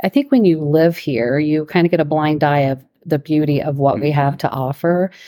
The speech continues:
Speaker 1: You know, like my famous saying is, "We don't have oceans, we don't have palm trees, we don't have mountains, but what we do have is agritourism." You know, that's something that we've tried to tap into with,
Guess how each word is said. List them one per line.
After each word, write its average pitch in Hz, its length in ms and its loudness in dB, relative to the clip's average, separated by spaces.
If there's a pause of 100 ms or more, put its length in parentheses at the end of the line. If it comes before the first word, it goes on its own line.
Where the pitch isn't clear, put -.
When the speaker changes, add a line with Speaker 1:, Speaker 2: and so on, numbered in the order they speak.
(240)
Speaker 1:
You 170 80 2
know, 160 140 2
like 151 240 0
my 160 200 -2
famous 151 340 0
saying 143 360 2
is, 143 140 0
"We 147 80 0
don't 143 140 0
have 147 160 -2
oceans, 139 400 0
we 147 60 2
don't 143 100 2
have 147 140 -4
palm 143 260 0
trees, 135 300 -4
we 151 60 0
don't 151 100 0
have 156 80 0
mountains, 156 520 0
but 127 180 -2
what 165 180 0
we 151 180 -4
do 214 240 2
have 156 460 0
is 147 200 -2 (300)
agritourism." 147 960 -2 (400)
You - 100 -2
know, 143 120 2
that's 151 200 0
something 151 340 0
that 147 120 -2
we've 143 160 -2
tried 143 220 -2
to 151 80 -2
tap 143 320 -4
into 147 500 0
with, 143 320 0